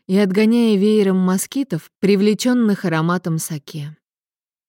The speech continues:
Йоко и Курати уже не беседовали, как прежде,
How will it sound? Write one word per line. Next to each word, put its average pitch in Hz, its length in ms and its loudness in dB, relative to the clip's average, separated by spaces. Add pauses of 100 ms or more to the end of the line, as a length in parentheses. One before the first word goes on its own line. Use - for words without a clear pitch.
(200)
Йоко 254 320 2
и 247 100 4
Курати 233 460 2
уже 220 240 2
не 220 160 2
беседовали, 214 600 0
как 208 280 -6
прежде, 160 520 -4